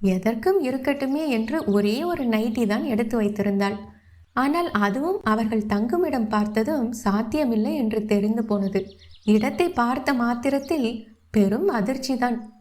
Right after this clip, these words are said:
குத்தகைதாரர் முத்துசாமி கவுண்டரின் பேரனுக்கு திருமணம். அந்த திருமணத்திற்கு வந்த சாதி சனம்,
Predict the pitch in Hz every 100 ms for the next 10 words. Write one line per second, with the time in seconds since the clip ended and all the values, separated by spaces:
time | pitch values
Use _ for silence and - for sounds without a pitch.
0 | _ _ - 240 277 370 392 392 220 233
1 | 254 214 214 262 247 214 208 196 202 214
2 | 202 190 - 208 254 269 208 208 294 -
3 | 214 208 190 190 196 - - - _ 240
4 | 254 247 254 285 381 392 - 240 233 214
5 | 202 196 196 196 208 240 226 202 190 196